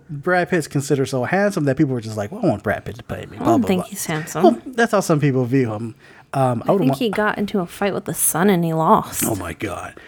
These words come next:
Speaker 1: Uh, I mean, on my, on my part, I would want Donald Glover to play. No, Jeffrey Wright. I want Jeffrey Wright to play me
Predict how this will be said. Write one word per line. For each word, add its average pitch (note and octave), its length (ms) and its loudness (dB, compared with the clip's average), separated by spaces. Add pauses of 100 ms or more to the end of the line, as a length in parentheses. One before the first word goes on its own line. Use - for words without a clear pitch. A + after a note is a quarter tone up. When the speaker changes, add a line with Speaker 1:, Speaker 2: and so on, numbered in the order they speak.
(260)
Speaker 1:
Uh, A#2 360 0 (220)
I E3+ 80 2
mean, D#3+ 140 2
on B2 100 0
my, C#3+ 240 2
on A#2+ 240 -2
my B2+ 220 2
part, G#2+ 260 0
I A#2+ 40 0
would A2+ 100 -2
want G#2+ 180 -2
Donald G2+ 240 -2
Glover G2+ 220 -4
to G2+ 80 -4
play. G2+ 200 -4
No, E3+ 200 2
Jeffrey E3+ 280 2
Wright. C#3+ 220 2
I - 40 2
want E3 160 4
Jeffrey B2+ 200 2
Wright B2 160 2
to B2 60 -6
play C3+ 320 2
me A#2+ 460 -2